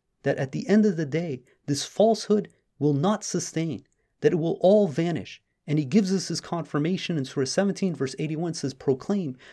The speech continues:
the truth has prevailed, and falsehood has vanished. Falsehood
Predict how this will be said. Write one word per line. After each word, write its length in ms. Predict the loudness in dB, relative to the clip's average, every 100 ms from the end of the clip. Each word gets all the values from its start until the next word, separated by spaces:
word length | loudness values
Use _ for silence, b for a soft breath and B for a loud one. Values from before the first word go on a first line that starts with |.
| B -4
the 100 | -2
truth 440 | 2 8 8 6 0
has 160 | -2
prevailed, 560 | -2 2 2 2 -4 -14 b b
and 160 | -4 -4
falsehood 540 | 2 4 4 4 2
has 180 | 2 -4
vanished. 460 | 0 0 0 -6 -10 b b
Falsehood 720 | -14 4 6 6 4 -2 -2